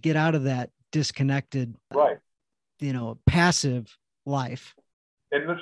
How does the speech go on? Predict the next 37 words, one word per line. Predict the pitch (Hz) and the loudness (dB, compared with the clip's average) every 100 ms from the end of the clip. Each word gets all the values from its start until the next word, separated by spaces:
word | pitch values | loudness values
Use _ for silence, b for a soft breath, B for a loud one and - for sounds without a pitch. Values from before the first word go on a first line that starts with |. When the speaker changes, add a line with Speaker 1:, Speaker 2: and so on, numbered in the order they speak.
| - | 2
Speaker 2:
talk | 190 185 | 4 4
about | 151 123 - | 4 4 2
that, | 98 | -2
because | 113 123 117 | -2 -6 -4
here's | 147 165 139 | -2 -2 0
what | 135 - - _ _ _ | 0 0 -10 _ _ _
all | 131 165 | 2 4
of | 160 | 2
us | - | 0
got | 135 - | -2 -2
teenagers | 139 131 127 120 113 104 | -6 -2 0 0 0 -2
or | 98 95 _ _ - | -4 -8 _ _ -6
grandkids | 117 113 113 - 98 95 | -4 -6 -10 -12 -12 -12
or | 92 - | -14 -14
teenagers | 110 101 95 92 92 98 | -14 -8 -8 -10 -14 -10
listening. | 110 - 92 92 _ _ _ _ _ _ | -10 -10 -20 -20 _ _ _ _ _ _
And | 110 110 | -8 -8
if | 117 | -10
you | 113 | -4
do, | 185 165 131 - _ _ _ _ _ _ _ _ - | 2 2 0 -6 _ _ _ _ _ _ _ _ -8
Chicken | 160 143 | -8 -8
Soup | 143 | -8
for | 131 | -8
the | 113 - | -10 -10
Teenage | 143 117 117 | -8 -6 -6
Show | 123 | -6
is | 110 | -6
a | |
wonderful | 110 123 123 - | -2 -2 -4 -8
thing. | 123 101 | -10 -4
Have | 117 120 | -2 0
them | 120 113 | -2 -2
read | 120 113 | -6 -2
that | 104 - | -2 -2
to | 113 | -12
you. | |
But | 98 | -14